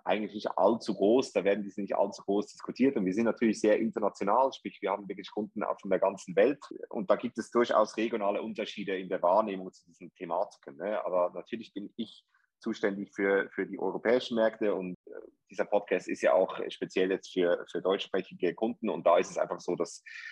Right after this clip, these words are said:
wir merken, es ist beratungsintensiver geworden. Es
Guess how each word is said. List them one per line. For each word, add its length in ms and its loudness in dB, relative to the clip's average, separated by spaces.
wir 220 2
merken, 600 2
es 280 -12
ist 340 -12
beratungsintensiver 1000 -4
geworden. 640 2
Es 300 -12